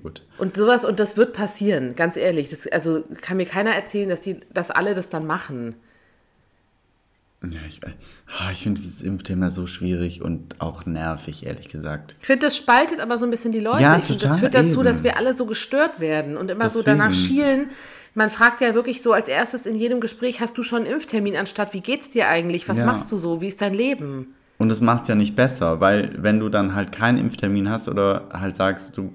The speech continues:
Speaker 1: möchtest irgendwie mal noch abwarten oder so wegen Impfen und so, weil, keine Ahnung, Bedenken, wie auch immer,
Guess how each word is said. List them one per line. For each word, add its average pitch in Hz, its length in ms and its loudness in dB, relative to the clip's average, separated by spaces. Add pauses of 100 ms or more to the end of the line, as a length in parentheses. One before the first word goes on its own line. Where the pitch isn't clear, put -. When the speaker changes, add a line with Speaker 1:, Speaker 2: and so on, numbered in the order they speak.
(140)
Speaker 1:
möchtest 95 340 -2
irgendwie 95 220 0
mal 90 100 0
noch 90 160 -2
abwarten 104 480 0
oder 101 160 -2
so 98 160 -6
wegen 104 160 -2
Impfen 107 340 -2
und 101 140 -2
so, 101 220 -2
weil, 95 380 2
keine 92 320 0
Ahnung, 113 360 0
Bedenken, 110 520 0
wie 95 100 0
auch 95 120 -4
immer, 127 440 -2